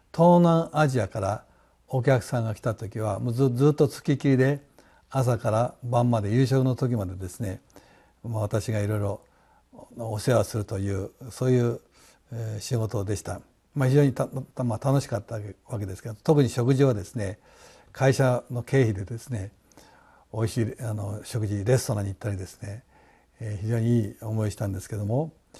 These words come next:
えー、ある時ですね、日本人の訪問客が一人でやってきました。ボストンの飛行場まで、えー、来たんですけども、私は、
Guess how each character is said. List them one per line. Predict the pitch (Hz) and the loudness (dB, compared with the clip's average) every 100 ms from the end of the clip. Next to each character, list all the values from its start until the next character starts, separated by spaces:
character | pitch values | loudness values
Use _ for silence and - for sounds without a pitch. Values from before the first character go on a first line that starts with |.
| - - - _ - | -20 -20 -20 _ -10
え | 117 107 107 107 101 104 120 | -6 -4 -4 -6 -6 -8 -8
ー、 | - | 4
あ | 175 | 6
る | 185 | 6
時 | 139 110 | 4 2
で | 95 | 0
す | - | -2
ね、 | 110 95 92 _ _ _ _ _ | -2 -2 -4 _ _ _ _ _
日 | - 147 160 | -4 4 6
本 | 180 190 | 8 6
人 | 185 185 | 6 6
の | 143 110 | 6 4
訪 | 98 - 139 | -2 0 4
問 | 147 143 123 | 6 4 2
客 | 104 101 | -2 -4
が | 117 104 110 _ | -2 -2 -2 _
一 | - - 185 | -8 4 6
人 | 143 | 6
で | 107 - _ _ _ _ - | 4 0 _ _ _ _ -8
や | |
っ | 113 | -6
て | 117 | -4
き | 110 | -4
ま | 101 | -4
し | |
た。 | - 107 - _ _ _ _ 139 | -6 -12 -12 _ _ _ _ 2
ボ | 180 | 4
ス | 185 | 4
ト | 120 | 2
ン | 107 | 2
の | 98 - _ _ _ _ _ | 0 -4 _ _ _ _ _
飛 | - | -6
行 | - 127 | 0 2
場 | 117 110 | 2 0
ま | 104 | 0
で、 | 104 110 110 | 0 -2 -2
え | 131 101 | -8 -10
ー、 | - | -8
来 | |
た | - | -4
ん | 107 | -4
で | 101 | -4
す | - | -8
け | 113 | -6
ど | 113 | -2
も、 | 131 160 - _ - _ - | -2 -2 -8 _ -20 _ -8
私 | 139 165 160 - 151 | 0 2 2 2 6
は、 | 151 123 101 | 6 6 0